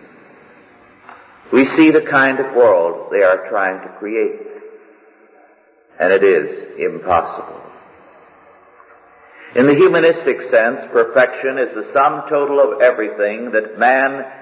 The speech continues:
can desire, together with the absence of all responsibility, accountability, and all problems. To have the heat of the sun, or the light of the sun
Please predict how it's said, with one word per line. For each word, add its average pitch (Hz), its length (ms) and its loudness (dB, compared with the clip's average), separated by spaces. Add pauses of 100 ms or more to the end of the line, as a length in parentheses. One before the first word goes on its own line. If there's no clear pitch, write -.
(160)
can 135 440 0
desire, 127 580 0 (2000)
together 175 420 2
with 160 160 -2
the 147 160 0
absence 151 640 0 (340)
of 110 180 0 (100)
all 135 400 2
responsibility, 104 1160 -4
accountability, 110 920 -2
and 110 100 -4
all 98 320 2
problems. 123 480 0 (1800)
To 80 60 -20
have 87 600 0 (640)
the 73 100 -16
heat 120 300 -6
of 127 100 -8
the 135 120 -8 (120)
sun, 78 400 0 (260)
or 87 180 2
the 85 100 -2
light 117 260 2
of 80 160 -8
the - 220 -12
sun 78 340 -4